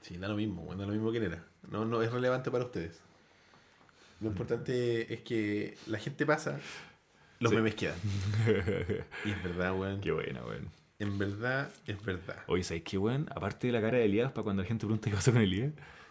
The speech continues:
Speaker 2: un contador de la cara de Elías, tenemos que contar de un gato culiao. Pero ¿cuántas veces me wean en una transmisión? Y después que la gente comprenda lo difícil que es esta weón, <laughs> lo difícil que es estar sentado aquí, weón.
Speaker 1: Llora más, pues, weón. Eh,
Speaker 2: Claro,
Speaker 1: no
Speaker 2: claro.
Speaker 1: sé, no, no han preguntado por Elías esta semana, así
Speaker 2: No,
Speaker 1: que
Speaker 2: bueno,
Speaker 1: bueno,
Speaker 2: anda,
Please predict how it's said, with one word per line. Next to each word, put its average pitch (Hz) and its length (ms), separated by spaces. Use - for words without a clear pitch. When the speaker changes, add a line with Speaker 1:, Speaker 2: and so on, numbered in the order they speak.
Speaker 2:
un 98 100
contador 110 340
de 117 60
la 107 60
cara 107 160
de 110 60
Elías, 110 260
tenemos 131 180
que - 40
contar 120 280
de 120 60
un 107 80
gato 120 200
culiao. 80 460
Pero 104 160
¿cuántas 180 320
veces 196 180
me 175 80
wean 156 260
en 156 40
una 156 120
transmisión? 101 460
Y - 60
después 101 200
que - 80
la 117 60
gente 135 640
comprenda 151 480
lo - 40
difícil 170 300
que 190 120
es 185 40
esta - 160
weón, 165 200
<laughs> - 40
lo 175 80
difícil 170 240
que - 60
es - 40
estar 170 120
sentado 277 300
aquí, 277 120
weón. 262 300
Speaker 1:
Llora 82 300
más, 76 260
pues, - 160
weón. - 220
Eh, 101 200
Speaker 2:
Claro, 98 80
Speaker 1:
no 98 40
Speaker 2:
claro. 104 60
Speaker 1:
sé, 123 260
no, 117 200
no 123 100
han 139 60
preguntado 139 320
por 151 80
Elías 170 400
esta 165 160
semana, 107 320
así 101 160
Speaker 2:
No, 101 80
Speaker 1:
que 107 60
Speaker 2:
bueno, 113 220
Speaker 1:
bueno, 110 160
Speaker 2:
anda, - 160